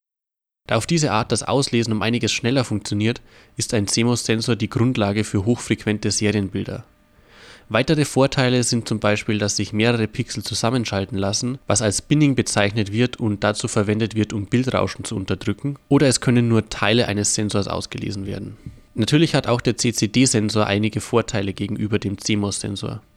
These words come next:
Er hat eine höhere Empfindlichkeit durch eine bessere Flächennutzung, das heißt, die Pixel können dichter gepackt werden und die entstehenden Bilder enthalten eine höhere Homogenität,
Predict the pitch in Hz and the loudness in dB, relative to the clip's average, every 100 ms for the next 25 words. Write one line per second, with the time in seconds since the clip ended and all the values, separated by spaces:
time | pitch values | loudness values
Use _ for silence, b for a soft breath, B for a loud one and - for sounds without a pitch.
0 | _ _ - 131 143 120 113 131 123 104 | _ _ -2 0 2 4 4 6 6 4
1 | 104 139 139 123 - 110 107 - - 117 | 2 0 2 -2 0 2 2 0 -2 0
2 | 104 101 117 - 107 101 120 123 110 98 | 0 0 -2 0 -4 -2 -2 0 0 -2
3 | 101 - 131 151 b b b b b 113 | -2 0 -2 -2 b b b b b -2
4 | 117 107 - - 131 - 120 113 101 98 | 0 0 -2 -2 -2 0 -2 -2 -2 0
5 | 113 110 101 95 104 - 117 117 131 139 | -2 -2 -2 -4 -4 -4 0 0 0 -6
6 | - b _ _ - 127 120 120 - 117 | -12 b _ _ 2 6 6 4 2 2
7 | 107 - 131 127 104 - 147 139 110 101 | 2 4 2 2 -2 2 4 4 2 0
8 | 107 104 - 104 101 107 117 107 101 107 | 0 0 0 0 2 2 4 4 2 2
9 | 104 104 98 98 - 107 107 | 0 0 -2 -2 0 0 0